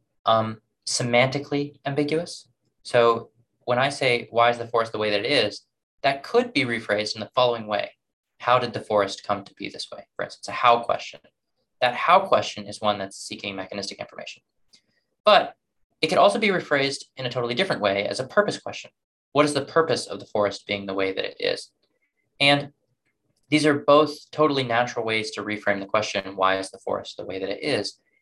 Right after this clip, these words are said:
And we use both interpretations of why questions all the time. Essentially, what Sarah and I argued is that it's not that people have teleological explanation preferences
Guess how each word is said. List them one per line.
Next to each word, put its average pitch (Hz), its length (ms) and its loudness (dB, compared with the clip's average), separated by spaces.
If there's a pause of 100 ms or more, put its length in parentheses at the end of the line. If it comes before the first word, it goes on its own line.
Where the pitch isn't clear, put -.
And 110 160 0
we 113 80 -2
use 165 460 -2
both 170 600 2 (260)
interpretations 123 720 -4
of - 100 -10
why 104 160 4
questions 101 340 -2 (140)
all 98 140 0
the - 120 -20
time. - 160 -4 (1040)
Essentially, 220 480 2
what 151 200 2
Sarah 156 240 6
and 135 100 2
I 113 100 2
argued 113 540 -2 (120)
is 110 220 -4
that 104 300 2 (680)
it's 143 200 -2
not 180 260 4
that - 140 -8
people 139 260 -2
have 117 260 2
teleological 104 640 -2
explanation 117 580 -8
preferences - 720 -10